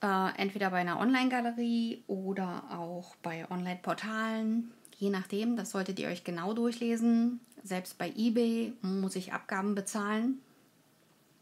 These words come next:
und muss eBay zum Beispiel jeden Tag betreuen. Wenn der Aufwand sich jedoch in Grenzen hält und das nicht so intensiv ist wie eBay und es nicht jeden Tag zu betreuen ist,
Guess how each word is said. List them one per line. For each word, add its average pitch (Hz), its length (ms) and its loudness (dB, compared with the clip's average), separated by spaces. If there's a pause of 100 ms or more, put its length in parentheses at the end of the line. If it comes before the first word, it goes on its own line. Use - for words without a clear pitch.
(1040)
und 220 300 4
muss 226 440 2 (100)
eBay 240 380 6
zum 233 160 2
Beispiel 196 340 2
jeden 202 340 8
Tag 196 300 -6
betreuen. 160 500 -8 (640)
Wenn 190 180 0
der 202 220 0
Aufwand 185 580 0 (200)
sich 196 260 -2
jedoch 190 380 0
in 170 160 -2
Grenzen 233 420 4
hält 175 300 -4
und 175 180 -4
das 175 180 -4
nicht 247 440 6
so 285 180 2
intensiv 226 640 2
ist 196 160 -6
wie 226 240 -4
eBay 170 400 -8
und 180 100 -2
es - 440 -8 (420)
nicht 302 260 6
jeden 196 220 4
Tag 180 240 -2
zu 165 80 -6
betreuen - 400 -8
ist, - 220 -14